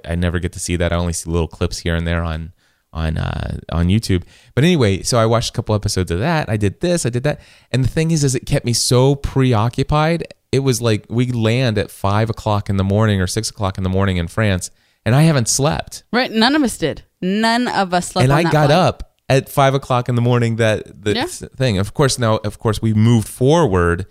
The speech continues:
Speaker 1: six hours in France. And then we, we got to France. And, and one of the things that we did before we left the airport, knowing that we were gonna be in, uh, France and the Netherlands,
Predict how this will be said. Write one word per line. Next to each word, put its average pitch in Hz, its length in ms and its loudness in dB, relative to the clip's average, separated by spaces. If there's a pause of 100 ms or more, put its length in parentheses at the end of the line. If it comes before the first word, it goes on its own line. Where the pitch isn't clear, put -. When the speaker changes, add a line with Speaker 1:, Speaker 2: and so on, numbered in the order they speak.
(100)
Speaker 1:
six - 360 -4
hours 101 320 0
in 82 100 -8
France. 82 480 -6 (600)
And 107 100 0
then 113 120 4
we, 110 280 2
we 104 120 0
got 104 160 0
to 107 60 -4
France. 92 380 -2
And, 98 600 -2
and 135 400 -4 (180)
one 139 240 0
of 165 60 0
the 151 80 -2
things 139 240 -4
that 127 120 -4
we 120 80 -2
did 113 180 -2
before 110 400 0
we 107 80 0
left 98 220 -2
the 98 120 0
airport, 95 500 -2 (280)
knowing 131 340 2
that 143 100 0
we 120 100 0
were 117 100 0
gonna 110 140 0
be 107 340 -2
in, 98 380 -2 (460)
uh, 87 380 -6
France 117 460 -2 (140)
and 92 440 -4
the 98 80 -4
Netherlands, 95 720 -2